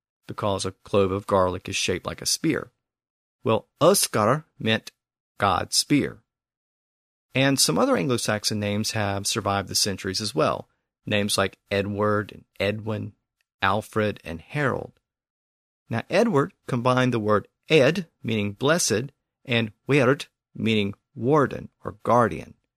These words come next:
Again, we saw that word in the last episode. So Edward meant blessed guardian.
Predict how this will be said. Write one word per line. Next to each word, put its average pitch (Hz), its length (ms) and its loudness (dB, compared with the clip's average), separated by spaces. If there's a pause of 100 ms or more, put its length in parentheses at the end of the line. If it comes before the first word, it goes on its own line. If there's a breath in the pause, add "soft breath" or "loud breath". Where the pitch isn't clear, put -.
(380)
Again, 147 260 4
we 131 60 2
saw 110 220 2
that 104 180 0
word 98 200 0
in 113 60 -6
the 113 60 -2
last 127 360 2
episode. - 500 -6 (260)
So 117 360 4 (280)
Edward 135 520 4 (100)
meant 113 260 0 (280)
blessed 104 480 0
guardian. 113 540 0